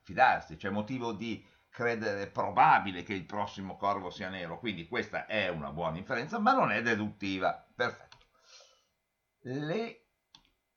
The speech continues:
la nozione dunque di inferenza deduttiva ora la introduciamo in maniera formale, e questo accade nella slide numero duecentosei,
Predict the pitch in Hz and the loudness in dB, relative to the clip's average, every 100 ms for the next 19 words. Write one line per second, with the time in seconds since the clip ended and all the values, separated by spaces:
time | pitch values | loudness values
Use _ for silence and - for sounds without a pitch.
0 | _ _ _ _ _ _ _ _ _ _ | _ _ _ _ _ _ _ _ _ _
1 | _ _ _ - 139 139 147 160 165 220 | _ _ _ -6 4 4 4 0 -2 0
2 | 220 131 95 113 135 107 92 90 95 - | 2 2 0 -2 -2 -4 -4 -6 -6 -2
3 | 120 175 135 101 110 117 101 123 175 165 | 0 2 0 0 -2 -2 -6 -4 -2 -4
4 | 214 185 190 165 131 170 220 220 220 160 | -6 -8 6 6 6 4 2 4 4 6
5 | 139 107 202 202 160 226 214 160 131 165 | 4 2 -2 -6 -4 -6 -6 0 2 4
6 | 196 190 170 104 127 - 170 202 117 - | 0 -2 -2 -2 -4 -4 -2 -2 -2 -8
7 | - - - - 208 202 190 165 151 135 | -10 -12 -16 -8 -6 -4 -4 -2 -2 -2
8 | - 110 113 117 101 110 95 107 101 104 | -6 -10 -10 -10 -6 -6 -4 -4 -2 -4
9 | 87 87 98 92 85 82 - - | -4 -8 -8 -8 -10 -12 -12 -16